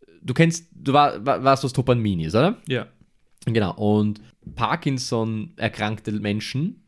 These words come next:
Speaker 1: haben einen Dopaminmangel und werden dadurch mit Dopaminagonisten,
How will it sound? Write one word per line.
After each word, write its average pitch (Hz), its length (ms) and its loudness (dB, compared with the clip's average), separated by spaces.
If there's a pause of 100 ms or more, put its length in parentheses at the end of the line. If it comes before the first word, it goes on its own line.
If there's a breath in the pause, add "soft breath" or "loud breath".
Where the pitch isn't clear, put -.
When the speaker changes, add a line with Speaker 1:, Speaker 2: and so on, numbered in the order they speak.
Speaker 1:
haben 123 180 0
einen 120 140 0
Dopaminmangel 104 880 0 (640)
und 104 240 -4
werden 143 340 4
dadurch 139 380 2
mit 123 360 -6
Dopaminagonisten, 131 1700 0